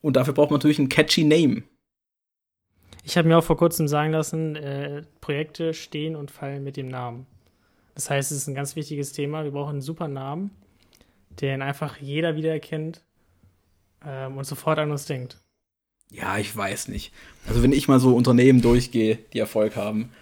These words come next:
Speaker 1: ich finde jetzt Google ist auch nicht der coolste Name, den man sich geben kann.
Speaker 2: <laughs> Na klar. Fragt mal jemanden, der nicht Google kennt.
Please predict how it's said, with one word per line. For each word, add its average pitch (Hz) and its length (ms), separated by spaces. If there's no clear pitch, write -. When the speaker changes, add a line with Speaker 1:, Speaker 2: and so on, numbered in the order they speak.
Speaker 1:
ich 120 80
finde 127 160
jetzt - 140
Google 165 400
ist 131 120
auch 135 240
nicht 127 220
der 110 380
coolste 131 380
Name, 113 320
den 117 100
man 117 100
sich 139 140
geben 117 240
kann. 117 260
Speaker 2:
<laughs> - 880
Na 160 120
klar. 190 540
Fragt 170 360
mal 160 180
jemanden, 156 320
der 151 120
nicht 185 200
Google 165 300
kennt. 135 360